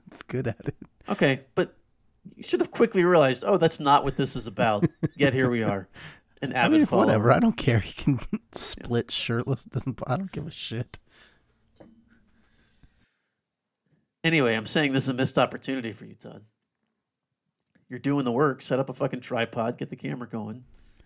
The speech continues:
Speaker 2: Throw it
Speaker 1: I'm,
Speaker 2: on
Speaker 1: I don't
Speaker 2: TikTok.
Speaker 1: think I would get anywhere
Speaker 2: Fat man
Speaker 1: close,
Speaker 2: splits
Speaker 1: more than
Speaker 2: wood. <laughs>
Speaker 1: zero followers.
Speaker 2: Do what the, what you said the fat guy was doing. Do it. Do a mall <laughs> swing and then fucking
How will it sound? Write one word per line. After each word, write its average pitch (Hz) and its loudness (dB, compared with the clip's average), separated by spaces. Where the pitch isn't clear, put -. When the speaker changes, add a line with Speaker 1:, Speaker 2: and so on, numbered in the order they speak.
Speaker 2:
Throw 113 0
it 127 4
Speaker 1:
I'm, 127 2
Speaker 2:
on 127 -2
Speaker 1:
I - -2
don't 165 4
Speaker 2:
TikTok. 110 0
Speaker 1:
think - 0
I 143 4
would 135 2
get 123 -2
anywhere 143 4
Speaker 2:
Fat 139 0
man 147 4
Speaker 1:
close, - 4
Speaker 2:
splits 143 4
Speaker 1:
more 135 6
than 127 4
Speaker 2:
wood. 143 0
<laughs> - -
Speaker 1:
zero 127 4
followers. 110 -2
Speaker 2:
Do 185 2
what 240 2
the, - -6
what 226 2
you 320 -2
said 240 4
the 359 2
fat - 0
guy 131 -4
was 123 -8
doing. 120 -12
Do 156 0
it. - 2
Do 160 0
a 156 0
mall 151 4
<laughs> - -2
swing 165 0
and 175 -6
then 165 -4
fucking 165 -4